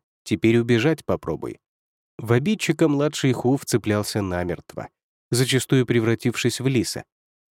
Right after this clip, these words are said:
Зубы у него были крепкие, а когти острые, так что шерсть летела клочками. Считай, повезло, если убрался с уцелевшим хвостом.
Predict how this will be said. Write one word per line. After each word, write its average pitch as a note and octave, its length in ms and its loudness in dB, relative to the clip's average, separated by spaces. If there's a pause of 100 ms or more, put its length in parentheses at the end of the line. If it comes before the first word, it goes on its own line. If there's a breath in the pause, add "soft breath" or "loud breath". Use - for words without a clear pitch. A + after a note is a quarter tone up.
(140)
Зубы G#2 300 2
у G2+ 100 4
него G2+ 240 0
были G2 220 -2
крепкие, - 640 -6 (320)
а B2 100 2
когти - 400 0
острые, A2+ 640 0 (220)
так F3+ 200 2
что F3+ 180 2
шерсть D3+ 440 0
летела A2+ 480 2
клочками. E2 720 -4 (220)
Считай, G3 360 4
повезло, F3 440 2
если F3+ 280 2
убрался A2 500 2
с - 160 -8
уцелевшим G#2+ 540 0
хвостом. - 580 -4